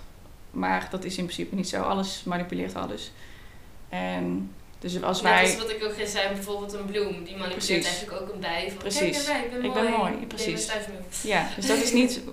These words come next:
Speaker 1: goed of slecht. Überhaupt is niks goed of slecht. Alles is gewoon ook balans in deze duale realiteit. Maar,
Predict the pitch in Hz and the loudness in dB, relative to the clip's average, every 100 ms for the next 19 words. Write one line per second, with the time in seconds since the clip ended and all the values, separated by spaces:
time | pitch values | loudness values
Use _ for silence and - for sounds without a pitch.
0 | - 220 208 - 202 202 185 185 170 196 | 0 0 0 4 6 6 2 0 4 4
1 | 196 190 190 - 190 196 170 175 185 - | 2 -4 -4 -6 -8 -6 -2 -2 -2 -4
2 | 185 170 170 170 - 190 175 170 180 180 | -2 -4 -4 -2 -2 -2 0 0 0 -2
3 | 196 190 185 180 180 180 180 180 190 180 | -4 -4 -4 -4 -2 -2 -2 -4 -4 -4
4 | 180 180 247 - - - - - - - | -2 0 -2 -4 -14 -16 -16 -18 -16 -14
5 | - 185 180 175 - | -4 2 4 2 -2